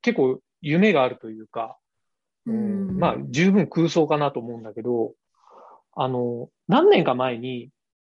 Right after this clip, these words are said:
Speaker 2: はい。
Speaker 1: Googleがエイプリルフールネタで、えっと、Googleマップをドラクエにしたやつあったでしょ？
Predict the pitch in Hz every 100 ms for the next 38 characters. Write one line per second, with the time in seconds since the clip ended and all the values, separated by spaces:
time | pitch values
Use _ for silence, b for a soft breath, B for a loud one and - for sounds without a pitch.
0 | _ 233 196 285 285 285 262 254 247 240
1 | - _ _ _ _ _ _ 202 226 277
2 | 269 240 247 233 226 226 208 208 151 -
3 | _ _ _ _ _ - 135 - 123 120
4 | 117 _ _ 147 233 294 302 294 294 175
5 | 127 143 185 247 262 254 240 254 233 226
6 | 123 - _ _ 117 110 - -